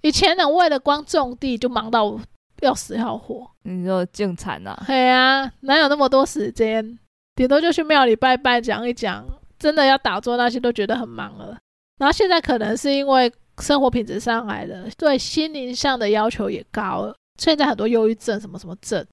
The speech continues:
Speaker 1: 就是一些心理疾病。
Speaker 2: 嗯。
Speaker 1: 就是因为大家对心理上的要求高了，就，就会想要有一个地方可以疏解。如果信仰的，基本上还是会以自己的信仰为主，所以这个可能就去，去庙里走走，去庙里念经，嘿，去庙里干嘛？或者去庙里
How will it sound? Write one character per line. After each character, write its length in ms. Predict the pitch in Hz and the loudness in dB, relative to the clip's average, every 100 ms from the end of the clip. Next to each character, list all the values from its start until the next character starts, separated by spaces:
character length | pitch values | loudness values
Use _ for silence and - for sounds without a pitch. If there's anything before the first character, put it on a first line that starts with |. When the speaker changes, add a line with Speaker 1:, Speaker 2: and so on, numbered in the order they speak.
| _ _ _ - | _ _ _ -6
Speaker 1:
就 100 | - | -2
是 120 | 285 | 2
一 60 | 294 | 2
些 120 | 277 | 2
心 240 | 262 269 254 | 2 -2 -6
理 100 | - | -8
疾 220 | - - | -12 -12
病。 260 | - 196 - _ | -4 -4 -4 _
Speaker 2:
嗯。 280 | 202 196 165 - - | 0 0 -2 -10 -2
Speaker 1:
就 100 | 339 | 2
是 120 | 349 | 4
因 60 | |
为 80 | 330 | 4
大 120 | 311 | 4
家 100 | 285 | 4
对 120 | 277 277 | 4 2
心 180 | 262 | 0
理 100 | 254 | -4
上 140 | 220 233 | -4 -4
的 80 | 214 | -2
要 160 | 214 | -2
求 160 | 233 - - - | -4 -8 -12 -8
高 320 | 185 196 196 | -4 -2 -2
了， 120 | 165 | -4
就， 180 | - 254 | -4 -4
就 160 | 254 262 | 0 2
会 60 | 254 | 2
想 180 | 233 | 0
要 100 | 196 | -2
有 160 | 226 180 | -2 -2
一 60 | 208 | -6
个 120 | 202 | -6
地 120 | 214 | -6
方 120 | 220 | -8
可 140 | 202 180 | -10 -12
以 100 | 185 | -14
疏 240 | - 202 196 | -4 -2 -2
解。 300 | - 151 - _ _ _ _ | -4 -10 -12 _ _ _ _
如 80 | 285 | 2
果 220 | 294 254 | 4 4
信 320 | - 403 370 | 0 -2 -2
仰 200 | 277 220 | -2 -4
的， 100 | 214 | -8
基 100 | - | -8
本 160 | 285 226 | -6 -6
上 140 | 254 | -6
还 120 | 240 | -8
是 120 | 220 220 | -4 -2
会 160 | 226 | -2
以 160 | 160 220 | -4 -10
自 200 | - 247 | -6 -8
己 140 | 214 | -8
的 100 | 160 | -10
信 220 | 202 240 | -10 -8
仰 180 | 208 160 | -10 -10
为 160 | 160 165 | -12 -14
主， 220 | - - | -14 -12
所 140 | 233 | -4
以 20 | 233 | -2
这 120 | 262 | -2
个 60 | |
可 60 | 285 | -4
能 80 | 170 | -6
就 120 | 214 | -6
去， 140 | 226 | -6
去 120 | 254 226 | -10 -10
庙 260 | 240 220 | -6 -6
里 140 | 190 - | -6 -14
走 240 | - - | -20 -20
走， 280 | - 202 - | -16 -16 -16
去 120 | - | -16
庙 180 | 214 202 | -10 -10
里 120 | 185 | -10
念 300 | 185 202 190 226 | -10 -12 -12 -12
经， 240 | 185 180 - _ _ _ _ _ - | -12 -12 -16 _ _ _ _ _ -12
嘿， 220 | 226 202 | -8 -6
去 140 | 208 | -6
庙 220 | 247 254 226 | -4 -2 -2
里 100 | 196 | -4
干 180 | 226 | -8
嘛？ 380 | 214 202 - 233 - | -8 -12 -16 -20 -6
或 120 | 262 | -2
者 100 | 262 | 0
去 140 | 254 | -2
庙 220 | 269 254 214 | -4 -2 -4
里 160 | 170 | -6